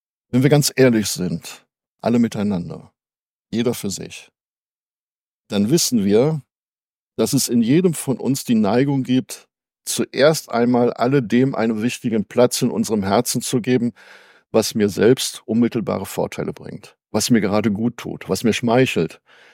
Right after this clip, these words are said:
was mir Sicherheit gibt. Und außerdem bin ich selbst es, der alleine bestimmt, was ein Vorteil für mich ist und was gut für mich ist. Der Chef auf dem Thron meines Herzens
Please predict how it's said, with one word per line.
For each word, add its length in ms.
was 160
mir 80
Sicherheit 500
gibt. 320
Und 120
außerdem 720
bin 220
ich 160
selbst 440
es, 220
der 180
alleine 380
bestimmt, 500
was 160
ein 120
Vorteil 420
für 140
mich 200
ist 220
und 80
was 160
gut 180
für 140
mich 240
ist. 320
Der 100
Chef 440
auf 180
dem 200
Thron 300
meines 340
Herzens 580